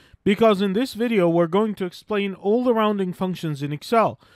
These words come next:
So we're going to explain the round function, the round up and round down functions, the M round function, the floor dot math function, the ceiling dot math function,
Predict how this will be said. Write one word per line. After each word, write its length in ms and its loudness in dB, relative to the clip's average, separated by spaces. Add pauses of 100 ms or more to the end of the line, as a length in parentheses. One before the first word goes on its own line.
(200)
So 140 -4
we're 120 2
going 260 -2
to 100 -4
explain 480 -6
the 80 -4
round 340 -2
function, 480 -4 (400)
the 140 0
round 340 0
up 320 -2
and 300 0
round 480 0
down 320 2
functions, 600 -4 (400)
the 340 -8
M 260 -4
round 300 0
function, 540 -2 (320)
the 160 -6
floor 400 2
dot 340 0
math 360 -2
function, 580 -6 (260)
the 100 0
ceiling 540 -6
dot 240 -2
math 360 -4
function, 460 -6